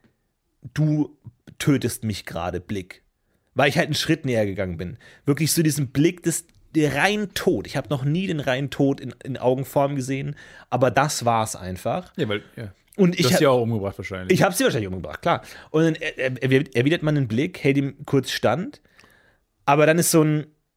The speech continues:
Speaker 1: ich ha-, ich habe dann so zugenickt, weil das ist oft in Filmen, wird es nicht gezeigt, wie man sowas <laughs> auflöst.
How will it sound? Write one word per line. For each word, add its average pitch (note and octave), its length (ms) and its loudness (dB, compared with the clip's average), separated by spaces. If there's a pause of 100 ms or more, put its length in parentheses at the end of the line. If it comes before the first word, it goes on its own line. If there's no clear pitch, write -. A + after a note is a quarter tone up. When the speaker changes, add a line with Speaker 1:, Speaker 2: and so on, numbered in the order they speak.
(120)
Speaker 1:
ich C#3+ 160 2
ha-, E3 100 4
ich D3 100 2
habe F3 120 4
dann F3 100 6
so C#3+ 80 0
zugenickt, C#3 640 0
weil C#3 100 4
das F3+ 100 4
ist F3+ 100 -4
oft - 240 -2
in D#3+ 160 -4
Filmen, F3+ 460 -2 (360)
wird D#3 220 -4
es E3 120 -4
nicht F3+ 140 0
gezeigt, F#3 460 -2
wie D3+ 80 -2
man D#3 140 2
sowas D3+ 260 2
<laughs> - 60 -8
auflöst. B2 880 0